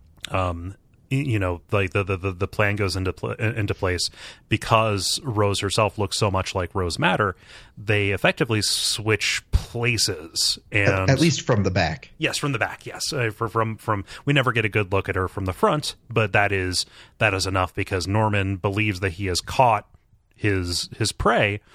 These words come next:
Speaker 1: you know, on the, on the steps of this, uh, of this temple,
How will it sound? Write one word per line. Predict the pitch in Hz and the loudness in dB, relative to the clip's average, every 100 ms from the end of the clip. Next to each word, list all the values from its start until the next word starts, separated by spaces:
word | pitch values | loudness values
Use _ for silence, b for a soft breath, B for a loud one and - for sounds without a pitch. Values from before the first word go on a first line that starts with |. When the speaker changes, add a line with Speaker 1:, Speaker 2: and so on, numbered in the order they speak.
| b b - | b b -2
Speaker 1:
you | |
know, | 104 95 | 0 2
on | 104 104 | 2 2
the, | 95 90 95 - | 2 0 -2 -2
on | 104 | -2
the | 92 | 0
steps | - 92 - | 0 0 0
of | 90 | -4
this, | 87 87 - - - - | -4 -2 0 0 -4 -6
uh, | 110 | -6
of | 110 104 107 98 | -2 -2 -2 0
this | 95 - | -2 0
temple, | 107 98 90 | 0 2 -2